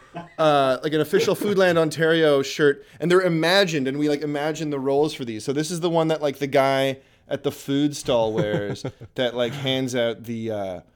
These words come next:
Speaker 1: you know, the strawberries or whatever. And then there's, like, you know, there's a, I'll just show a couple of these,
Speaker 2: Yeah,
Speaker 1: but,
Speaker 2: for
Speaker 1: like,
Speaker 2: sure. That's
Speaker 1: this is,
Speaker 2: hilarious.
Speaker 1: like, the, this is, like, the official, uh, on, like, a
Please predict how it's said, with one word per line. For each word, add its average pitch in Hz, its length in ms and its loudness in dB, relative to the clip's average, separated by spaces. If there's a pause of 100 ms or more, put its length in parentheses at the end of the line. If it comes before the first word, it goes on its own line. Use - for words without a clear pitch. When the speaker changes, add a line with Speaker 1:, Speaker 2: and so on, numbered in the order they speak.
(180)
Speaker 1:
you 120 100 -6
know, 113 80 -4
the 104 80 -12
strawberries 120 760 0
or 107 120 -4
whatever. 101 480 -8 (360)
And 139 140 -2
then 151 140 4
there's, 156 200 4
like, 147 320 4 (1120)
you 156 120 0
know, 143 160 2
there's 151 160 -2
a, 202 100 0 (160)
I'll 160 100 2
just 165 120 -4
show 175 160 2
a 139 40 2
couple 143 360 0
of 131 80 -2
these, 131 80 2
Speaker 2:
Yeah, 123 80 2
Speaker 1:
but, 131 80 4
Speaker 2:
for 110 60 2
Speaker 1:
like, 131 160 2
Speaker 2:
sure. 143 220 -2
That's 104 200 -2
Speaker 1:
this 127 100 -2
is, 165 60 2 (180)
Speaker 2:
hilarious. - 20 0
Speaker 1:
like, 175 220 2
the, 143 320 6
this 151 160 -2
is, 160 140 -2
like, 151 240 2
the 131 320 4 (420)
official, 156 960 2 (760)
uh, 127 460 4 (400)
on, 147 220 0 (100)
like, 147 240 2
a 120 320 2